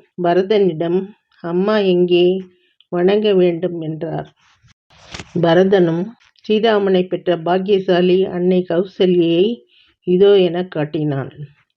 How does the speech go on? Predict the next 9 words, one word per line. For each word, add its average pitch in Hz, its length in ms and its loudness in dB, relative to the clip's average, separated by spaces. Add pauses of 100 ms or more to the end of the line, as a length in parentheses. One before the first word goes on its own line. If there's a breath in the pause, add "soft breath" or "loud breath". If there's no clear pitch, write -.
(160)
அவளை 202 380 2
வணங்கிய 185 560 2
பின் 175 240 -4
மறுபடி 180 800 0 (580)
"அம்மா 196 300 0 (100)
எங்கே? 185 420 4 (300)
நமஸ்கரிக்க 185 760 -6
வேண்டும்," 165 440 -2
என்றார். 151 440 -2